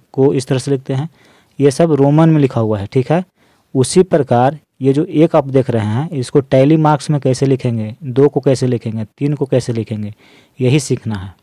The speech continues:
तो देखिए, एक है तो एक को आप इस तरह से लिख सकते हैं, ठीक है। एक सीधा पाई खींच दीजिए,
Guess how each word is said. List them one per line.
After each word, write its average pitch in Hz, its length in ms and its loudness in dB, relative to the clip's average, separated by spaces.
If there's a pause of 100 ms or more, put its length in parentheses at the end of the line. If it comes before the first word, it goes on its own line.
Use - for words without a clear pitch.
(640)
तो 113 260 0
देखिए, 131 440 0 (560)
एक 143 260 4
है 107 220 -8 (100)
तो 120 140 -10 (100)
एक 139 240 4
को 143 140 2
आप 147 200 2 (220)
इस 135 160 -2
तरह 131 140 2
से 120 120 -6
लिख 110 120 -8
सकते 104 280 -14
हैं, 98 140 -16 (340)
ठीक 131 200 0
है। 180 120 0 (540)
एक 120 140 -2
सीधा 123 340 2
पाई 135 280 2
खींच 135 160 0
दीजिए, 143 400 0